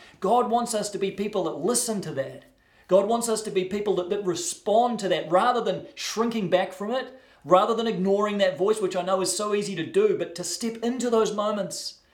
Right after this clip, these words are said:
to take that opportunity to, to say that word,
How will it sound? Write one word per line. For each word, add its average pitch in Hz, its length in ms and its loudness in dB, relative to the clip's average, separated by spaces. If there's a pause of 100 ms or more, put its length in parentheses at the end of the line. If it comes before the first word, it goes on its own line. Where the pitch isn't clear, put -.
(200)
to 180 80 -4
take 220 300 2
that 214 100 0
opportunity 196 560 -2
to, 165 200 -6
to 185 120 -4
say 220 320 2
that 196 220 2
word, 180 460 4